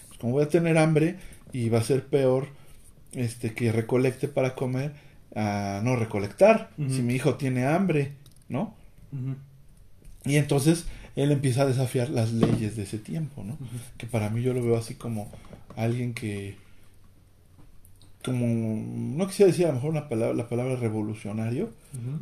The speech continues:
Speaker 1: pero sí un rebelde,
Speaker 2: Ujú.
Speaker 1: ¿no? Entonces, mm, está muy padre la, aparte que, pues, todas las enseñanzas que deja,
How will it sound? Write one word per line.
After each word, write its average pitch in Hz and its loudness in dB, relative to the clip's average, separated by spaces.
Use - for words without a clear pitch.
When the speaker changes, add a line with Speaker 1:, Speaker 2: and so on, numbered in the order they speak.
Speaker 1:
pero 117 0
sí 123 -4
un 127 -2
rebelde, 113 2
Speaker 2:
Ujú. 120 -6
Speaker 1:
¿no? - -8
Entonces, 113 -4
mm, 123 -4
está 120 4
muy 170 6
padre 175 6
la, 113 4
aparte 160 4
que, 113 -6
pues, - -14
todas 143 8
las 117 2
enseñanzas 117 -4
que 104 -8
deja, 113 -4